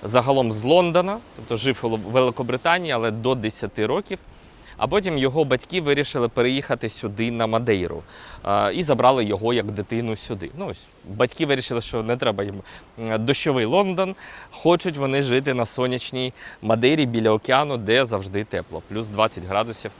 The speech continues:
тут, нагадаю. І, е, і взимку плюс двадцять, і влітку плюс двадцять цілий рік. Комфортна температура. І ось він переїхав, е, зараз йому двадцять п'ять років, тобто він п'ятнадцять років жив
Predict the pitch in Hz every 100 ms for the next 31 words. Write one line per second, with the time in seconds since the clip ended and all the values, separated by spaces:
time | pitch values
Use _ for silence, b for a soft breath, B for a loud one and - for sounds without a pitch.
0 | - - 113 - 90 104 127 110 80 -
1 | - - B B B B B - 131 160
2 | 170 147 58 - - 123 127 123 120 120
3 | 120 131 175 180 139 120 117 107 107 110
4 | 107 127 92 - 95 98 95 92 - 95
5 | - 143 117 95 - - _ _ - _
6 | _ _ - - 139 135 127 95 92 110
7 | 113 143 170 233 269 151 _ B B B
8 | B B B - - 220 208 185 - 190
9 | 202 175 147 151 - 220 - - - -
10 | 123 131 127 127 127 151 - 135 123 117
11 | 113 - 101 107 123 170 - 110 - 92
12 | 90 87 120 - 117 104 - 87 98 95
13 | 85 - - - 104 98 117